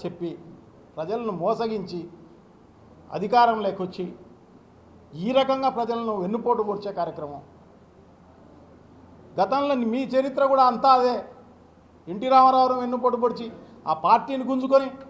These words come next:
ఆయన చనిపోయేంత వరకు కూడా వదలకోకుండా ఆయన్ను అవమానపరిచి,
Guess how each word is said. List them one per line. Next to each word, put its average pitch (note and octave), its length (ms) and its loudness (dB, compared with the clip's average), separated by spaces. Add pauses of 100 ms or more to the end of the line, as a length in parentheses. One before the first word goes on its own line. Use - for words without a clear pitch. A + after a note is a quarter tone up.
(880)
ఆయన A3 200 0
చనిపోయేంత C#4 640 2
వరకు C#4 300 6
కూడా C4+ 280 4
వదలకోకుండా A3+ 880 0
ఆయన్ను G3+ 460 -6 (300)
అవమానపరిచి, A3+ 800 2